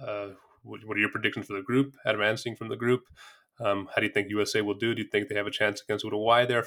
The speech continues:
to, to kinda clinch that group? Do you think Mexico's group is the group of death? And do you see Mexico topping that group? We're definitely interested in reading y'all's comments there. Colombianos,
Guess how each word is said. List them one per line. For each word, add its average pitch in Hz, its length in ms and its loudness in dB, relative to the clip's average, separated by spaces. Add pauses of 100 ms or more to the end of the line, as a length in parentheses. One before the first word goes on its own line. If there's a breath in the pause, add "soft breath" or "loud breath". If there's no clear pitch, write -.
to, 104 240 -10
to - 100 -10
kinda 107 240 0
clinch 131 300 -2
that 127 160 2
group? 131 260 4
Do 117 60 -8
you - 40 -12
think 113 160 -2
Mexico's 113 460 0
group 123 240 -2
is 120 80 0
the 120 60 -4
group 120 180 -8
of 123 80 -10
death? 156 280 0
And 107 120 -2
do 113 60 -4
you 101 60 -4
see - 120 -6
Mexico 113 320 -4
topping 123 360 4
that 143 120 0
group? 170 240 -4 (400 loud breath)
We're 113 80 -2
definitely 107 320 0
interested 104 340 -4
in 98 280 0
reading 104 220 -6
y'all's 98 120 -6
comments 104 360 -2
there. 104 240 0 (380 soft breath)
Colombianos, 110 680 2